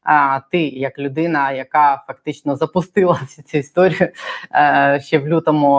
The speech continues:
а як тобі здається, з тих прізвищ, які ти чуєш, е, йдеться про можливість, е,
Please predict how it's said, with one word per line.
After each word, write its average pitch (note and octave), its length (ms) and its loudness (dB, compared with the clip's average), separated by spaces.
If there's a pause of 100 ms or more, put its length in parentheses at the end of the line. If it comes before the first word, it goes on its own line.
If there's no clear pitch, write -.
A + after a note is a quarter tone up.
а C#3+ 360 2 (200)
як G3 200 2 (160)
тобі D#3+ 340 -6
здається, C#3+ 540 -4
з - 40 -18
тих - 200 -4
прізвищ, G3 400 0
які F3 200 0
ти F#3 120 -2
чуєш, C#3+ 560 -2
е, C#3 300 0
йдеться A3 400 0
про C#3+ 440 2
можливість, D3 680 0
е, C3 600 2